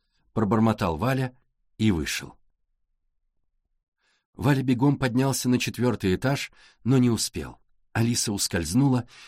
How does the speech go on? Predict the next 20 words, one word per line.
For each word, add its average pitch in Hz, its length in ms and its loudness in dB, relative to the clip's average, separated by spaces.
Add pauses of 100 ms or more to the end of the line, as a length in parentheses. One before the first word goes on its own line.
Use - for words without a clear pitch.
(180)
и 151 100 2
была 151 300 2
уже 139 240 0
в 139 40 -2
аудитории, 98 840 0
среди 104 400 0
однокурсников, 92 1000 -4 (280)
и 120 120 2
Валя 120 420 2 (160)
не 135 160 2
решился 104 560 2
войти, 82 540 -4 (140)
тем 98 180 0
более 101 260 2
что - 200 -6
до 87 100 -2
звонка 78 540 -2 (360)
оставалось 139 600 0
две 110 280 4
минуты, 131 500 -2